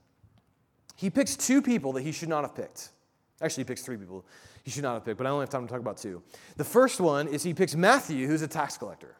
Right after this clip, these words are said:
And Matthew, as a tax collector, everyone would have hated 'cause he was a part of the Roman oppression. He was, he was the man. And he was, would have financially probably abused people and would have exploited them. Finan-, like, this is a, he was not a good guy, but Jesus picks him,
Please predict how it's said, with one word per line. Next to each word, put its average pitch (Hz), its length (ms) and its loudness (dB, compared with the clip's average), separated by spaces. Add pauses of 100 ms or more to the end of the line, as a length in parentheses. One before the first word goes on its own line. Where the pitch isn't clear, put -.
(840)
And 156 120 0
Matthew, 214 420 6
as 175 120 6
a 156 60 -2
tax 196 260 6
collector, 135 380 2
everyone 175 340 6
would 160 100 0
have 135 100 -6
hated 120 280 -2
'cause 123 100 -8
he 139 60 -2
was 135 100 -2
a 135 40 -8
part 135 180 2
of 120 60 0
the 120 60 -4
Roman 139 260 0
oppression. 180 420 0
He 156 100 2
was, 196 160 2 (120)
he 190 80 2
was 220 160 4
the 175 80 4
man. 143 400 0 (1040)
And 180 120 4
he 214 60 6
was, 196 220 4 (220)
would 190 160 6
have 196 80 4
financially 202 440 6
probably 208 260 6
abused 214 300 2
people 104 320 -6
and 147 360 -2
would 165 100 2
have 151 240 0
exploited 175 400 2
them. 101 260 -6
Finan-, 139 300 -4
like, 180 120 0
this 190 80 -6
is 226 60 -6
a, 190 80 2 (140)
he 202 80 0
was 214 100 0
not 269 160 2
a 277 40 2
good 208 120 -2
guy, 185 280 2
but 131 160 -6
Jesus 160 280 -4
picks - 200 -12
him, 101 160 -10